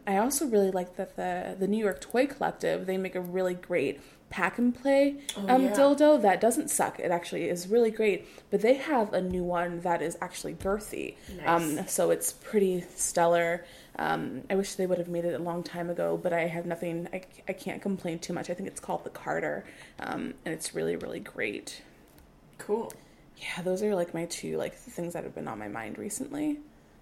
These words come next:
Speaker 1: But, like, I want pe-, I want people to make bigger, bigger dildos, bigger, interesting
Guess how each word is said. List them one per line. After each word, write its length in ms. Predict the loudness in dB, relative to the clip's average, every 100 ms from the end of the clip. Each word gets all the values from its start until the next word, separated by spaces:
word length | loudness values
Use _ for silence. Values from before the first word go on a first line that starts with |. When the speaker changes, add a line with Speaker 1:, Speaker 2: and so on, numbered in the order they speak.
| -20 -20 _ _
Speaker 1:
But, 80 | -6
like, 120 | -2
I 40 | 0
want 220 | 0 0
pe-, 80 | 0
I 80 | 0
want 160 | 0
people 220 | -2 -2
to 60 | 2
make 220 | 2 2
bigger, 440 | 2 6 6 4 0 -16 -4
bigger 260 | -2 0 -2
dildos, 560 | 0 -2 -4 -4 -2
bigger, 240 | 0 2 0
interesting 640 | -2 -4 -6 -10 -6 -6